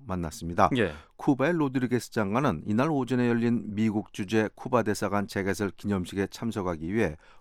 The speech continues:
Speaker 1: 워싱턴을 방문한 건데요. 두 나라 외무장관이 만난 것은 지난 사월 파나마 시티에서 열렸던 미주 기구 정상회의 기간 이후 처음이고요. 특히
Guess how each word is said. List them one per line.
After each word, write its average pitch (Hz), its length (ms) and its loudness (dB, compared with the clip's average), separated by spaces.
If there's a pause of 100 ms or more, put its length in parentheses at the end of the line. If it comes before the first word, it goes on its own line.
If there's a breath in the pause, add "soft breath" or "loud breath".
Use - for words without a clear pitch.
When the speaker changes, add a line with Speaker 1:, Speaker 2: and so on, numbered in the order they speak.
Speaker 1:
워싱턴을 92 720 -2 (120)
방문한 95 920 -4
건데요. 82 380 -2 (420 soft breath)
두 131 140 0
나라 135 260 4
외무장관이 131 640 0
만난 101 320 0
것은 104 340 -4 (220 soft breath)
지난 113 260 2
사월 104 420 2
파나마 135 400 -2
시티에서 101 500 -6
열렸던 87 500 -2 (340 soft breath)
미주 113 480 0
기구 127 440 -2
정상회의 107 580 0
기간 98 340 -2
이후 127 180 0
처음이고요. 92 680 -4 (300 soft breath)
특히 - 220 -16